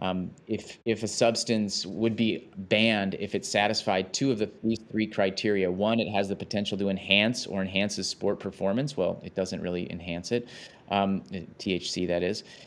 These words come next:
It represents an actual or potential health risk to athletes. Nah, not really. And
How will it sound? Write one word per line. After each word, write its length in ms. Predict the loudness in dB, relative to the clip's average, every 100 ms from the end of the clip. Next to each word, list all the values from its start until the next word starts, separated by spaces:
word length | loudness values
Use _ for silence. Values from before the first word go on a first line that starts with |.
| -4
It 140 | 0 2
represents 520 | 2 2 2 2 2
an 100 | 0
actual 420 | 2 2 2 0
or 40 |
potential 380 | 0 -2 -4 -2
health 340 | -2 2 0 2
risk 260 | -2 -2
to 120 | -2
athletes. 560 | 0 0 0 -2 -2 -4
Nah, 240 | -2 0
not 220 | 0 -2 0
really. 320 | 0 2 2
And 180 | 2